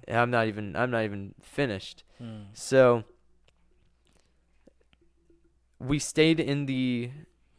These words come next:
Speaker 1: hospital for three days so she could heal a bit. Um, we can get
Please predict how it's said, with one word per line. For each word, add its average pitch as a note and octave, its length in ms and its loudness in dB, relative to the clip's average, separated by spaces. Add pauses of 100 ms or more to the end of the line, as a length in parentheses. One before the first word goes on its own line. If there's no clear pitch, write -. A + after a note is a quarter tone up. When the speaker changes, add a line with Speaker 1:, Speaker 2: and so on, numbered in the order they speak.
(240)
Speaker 1:
hospital A2+ 480 0
for - 160 -10
three A#2 280 -8
days G#2 360 0
so G2+ 340 -6
she G#2 200 -12
could G#2+ 140 -10
heal A2 360 -6
a G#2+ 60 -2
bit. G#2 360 -2 (560)
Um, G#2+ 380 -6 (420)
we G#2+ 160 -8
can G#2 220 -12
get G#2+ 300 -6